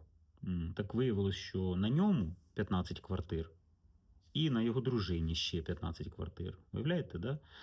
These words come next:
А звідки квартири взялись? А просто університет, е, типу, будував, е, квартири для викладачів.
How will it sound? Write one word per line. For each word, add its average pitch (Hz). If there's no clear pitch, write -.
А 98
звідки 110
квартири 139
взялись? 85
А 175
просто 139
університет, 117
е, 92
типу, 101
будував, 92
е, 90
квартири 104
для 92
викладачів. 95